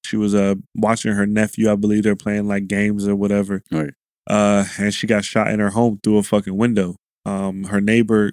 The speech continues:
Speaker 1: called the police because they saw that her door was, like, cracked or open or something like that, and the lights were on. Police were fucking creeping through the backyard on some Call of Duty shit. Got to one of the windows, saw her,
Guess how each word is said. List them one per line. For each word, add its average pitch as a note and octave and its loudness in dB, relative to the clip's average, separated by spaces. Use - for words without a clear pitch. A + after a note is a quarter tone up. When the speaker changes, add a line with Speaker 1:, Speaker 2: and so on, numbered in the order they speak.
Speaker 1:
called A2 2
the G#2+ -2
police A2 0
because G#2 -2
they G2+ 0
saw G2+ -4
that G2 -2
her G2 -4
door G#2 4
was, G2 -2
like, F2+ -10
cracked G2+ -2
or G2+ -2
open G2+ -4
or G#2 -2
something G2+ -10
like G2 -2
that, G2+ 0
and G2+ -6
the - -4
lights G2+ -2
were G2+ -2
on. G2+ 2
Police A2+ 2
were G2+ -6
fucking G#2 -2
creeping A2 0
through A2 0
the G#2+ 0
backyard G#2 2
on G2+ 0
some F#2+ -8
Call A2 2
of G2+ 0
Duty A2 2
shit. A2+ -2
Got A2+ 2
to A2+ -2
one A2 0
of A2 -2
the G#2+ 2
windows, A#2 2
saw A2+ 2
her, A#2 0